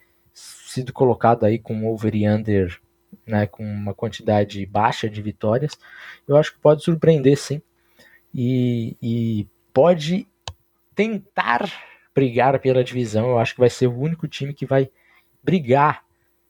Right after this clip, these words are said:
pela divisão com, com o Jacksonville Jaguars. E aí já fica o meu hot take, mas que eu vou chegar lá. Mas Indianapolis Colts,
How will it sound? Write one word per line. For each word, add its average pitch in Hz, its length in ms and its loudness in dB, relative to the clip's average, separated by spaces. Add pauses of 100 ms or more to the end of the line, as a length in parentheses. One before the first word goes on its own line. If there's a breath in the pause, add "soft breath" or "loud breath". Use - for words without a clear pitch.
(160)
pela 131 220 2
divisão 113 560 -2
com, 123 380 -2 (260)
com 139 340 -4
o 123 60 -4
Jacksonville 131 600 0
Jaguars. 104 520 4
E 107 60 -2
aí 113 140 -2
já 139 120 -4
fica - 260 -10
o 135 40 -8
meu 143 100 2
hot 139 340 -2
take, - 360 -4 (340 loud breath)
mas 117 160 0
que - 80 -4
eu 131 60 0
vou 123 180 -4
chegar 139 460 2
lá. 90 200 -4 (400 soft breath)
Mas 127 500 0 (140)
Indianapolis 143 640 2
Colts, - 480 -2